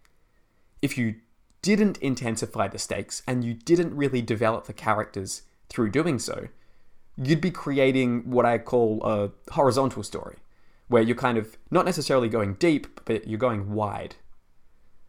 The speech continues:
So that's totally fine, and it really lends itself well to things like,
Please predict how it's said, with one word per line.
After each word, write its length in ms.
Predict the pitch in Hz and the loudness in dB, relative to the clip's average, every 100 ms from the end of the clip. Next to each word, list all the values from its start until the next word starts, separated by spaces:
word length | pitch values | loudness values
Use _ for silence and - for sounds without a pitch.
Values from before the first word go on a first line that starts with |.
| _ _ | _ _
So 100 | - | 0
that's 200 | 165 262 | 4 4
totally 260 | - 226 165 | 4 2 4
fine, 300 | - 123 127 | 2 2 2
and 100 | 127 | 0
it 80 | 123 | 2
really 220 | 156 170 | 4 4
lends 400 | 123 127 127 131 | 2 0 0 -2
itself 440 | 160 - 110 101 | -4 -2 -2 -2
well 460 | 113 117 117 107 101 | 0 4 4 2 -2
to 120 | - 117 | -8 -8
things 540 | - 143 135 135 123 | -4 -2 0 0 0
like, 640 | 117 98 98 - - - | 0 0 -4 -14 -18 -20